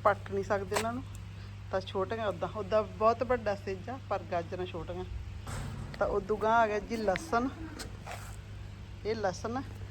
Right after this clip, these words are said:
ਤਿੰਨ ਚਾਰ ਕਿਆਰੀਆਂ। ਹੌਲੀ ਹੌਲੀ ਦਿਖਾਉਣੀ ਹੈ ਮੈਂ ਤੁਹਾਨੂੰ।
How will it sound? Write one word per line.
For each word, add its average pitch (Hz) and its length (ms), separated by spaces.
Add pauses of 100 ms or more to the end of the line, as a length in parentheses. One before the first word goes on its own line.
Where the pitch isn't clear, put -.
(760)
ਤਿੰਨ 196 260
ਚਾਰ 208 200
ਕਿਆਰੀਆਂ। 208 440 (1300)
ਹੌਲੀ 196 180
ਹੌਲੀ 214 240
ਦਿਖਾਉਣੀ 202 420
ਹੈ 190 40
ਮੈਂ 175 140
ਤੁਹਾਨੂੰ। 175 320